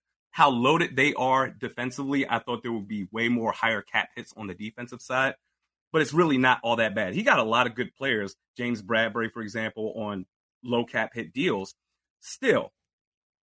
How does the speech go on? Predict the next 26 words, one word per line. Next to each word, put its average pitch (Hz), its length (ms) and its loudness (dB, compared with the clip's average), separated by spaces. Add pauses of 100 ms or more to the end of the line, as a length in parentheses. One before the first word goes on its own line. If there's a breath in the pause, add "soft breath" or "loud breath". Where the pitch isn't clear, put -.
(140)
three 254 560 2
out 175 120 0
of 151 80 -2
the 135 100 -4
top - 380 0
four 160 180 -4
cap - 340 -2
hits - 220 -12
for 131 140 -8
the 127 160 -6
Eagles 98 420 -8
in 110 100 -14
twenty 139 340 -6
twenty-two 127 480 -8
was 110 180 -6
on 110 140 -4
the 98 60 -4
defensive 104 500 -8
side 101 200 -6
of 95 60 -6
the 95 60 -8
ball. 87 300 -8 (280)
You've 95 100 -12
got 101 160 -4
Javon 95 300 -2
Hargrave, 135 720 2